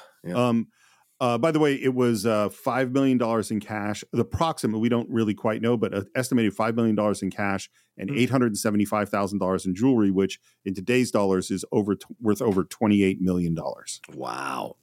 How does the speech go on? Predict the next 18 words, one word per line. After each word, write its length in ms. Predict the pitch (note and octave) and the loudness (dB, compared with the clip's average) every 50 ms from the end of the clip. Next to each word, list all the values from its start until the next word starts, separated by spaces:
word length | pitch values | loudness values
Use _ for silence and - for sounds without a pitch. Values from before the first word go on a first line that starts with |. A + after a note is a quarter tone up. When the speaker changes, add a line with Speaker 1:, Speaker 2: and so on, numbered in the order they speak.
| _ _ | _ _
Speaker 2:
That's 200 | F#2 F2+ F2 - | 0 0 0 0
the 80 | F2 E2+ | 2 2
size 260 | - - C#2+ D2 - | 2 2 0 -2 -6
of 80 | B1+ | -6
this 140 | B1+ C#2+ - | -6 -6 -6
heist. 340 | - - - - - - - _ _ _ | -6 -6 -4 -4 -6 -6 -8 _ _ _
Speaker 1:
Wow. 480 | - - - - - - - - - - _ _ _ _ - | -20 -16 -14 -12 -12 -12 -12 -14 -16 -18 _ _ _ _ 6
Speaker 2:
And 540 | B2+ A#2+ A#2 A2+ A2+ A2+ A2 A2 A2 A2 - _ _ _ _ _ _ - - | 6 8 8 6 6 6 4 2 2 -2 -4 _ _ _ _ _ _ -12 -4
Speaker 1:
Whew. 200 | - G#3+ G3 - - - - - - _ _ _ _ | 0 0 0 0 -4 -12 -18 -20 -20 _ _ _ _
Speaker 2:
we're 140 | - A2+ | -2 0
back 260 | F#2+ G#2+ A#2+ B2 B2 - | 0 2 -2 0 0 -2
at 80 | - | -2
the 100 | - - | -2 -4
club. 380 | - - - F3 E3+ D#3 C#3+ B2 | -4 -2 -2 0 0 -2 -2 -4
There's 260 | - - - - - | -4 -6 -4 -8 -12
Christmas 480 | - - - F#3 E3 - - D#3 - - | -10 -2 -2 -2 -2 -2 -4 -4 -4 -2
decorations 680 | - D#3 C#3 - D3 C#3 C3 B2+ A#2+ - C#3 B2 - C3+ | -4 -6 -4 -2 -2 -2 -2 -2 -2 -2 -4 -2 -2 -2
everywhere. 640 | B2 A#2+ B2+ B2 A#2+ B2 A#2+ A#2+ A#2+ A#2 A#2 A2+ | 0 0 0 2 2 2 2 4 2 2 0 -2